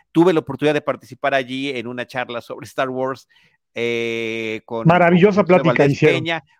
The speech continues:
Speaker 1: Muy bonita, y ¿sabes qué? También les felicito por la calidad y el estilo que tienen los alumnos que ustedes llevan, muy participativos, muy involucrados.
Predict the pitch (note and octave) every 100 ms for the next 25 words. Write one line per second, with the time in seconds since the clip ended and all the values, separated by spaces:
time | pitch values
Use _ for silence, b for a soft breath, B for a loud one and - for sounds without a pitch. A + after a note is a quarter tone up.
0 | _ E3 F3+ C4 D4+ C#4+ C4 B3 A#3+ A#3+
1 | F3+ F3+ B3 C4+ - A3 A3 A3+ - F3+
2 | F3 F#3+ G#3+ G#3 - D3 F3 D#3 F3 D#3+
3 | G3+ A3 - F3+ F3 E3 E3 D#3+ D#3+ D#3
4 | - D#3+ E3+ F3+ F3+ F3 _ _ - D#3+
5 | D#3+ D3+ F#3+ F#3+ E3+ D3 F3 E3+ C3+ D3
6 | D#3 D#3 _ B2+ C#3+ C3+ A2+ B2+ B2 B2
7 | D#3 D#3+ D3 C#3 B2 B2+ - B2 - F3+
8 | E3 D#3 C#3 D3+ D3 B2+ A2+ A2 D3+ D3
9 | D3+ D3 C#3 C#3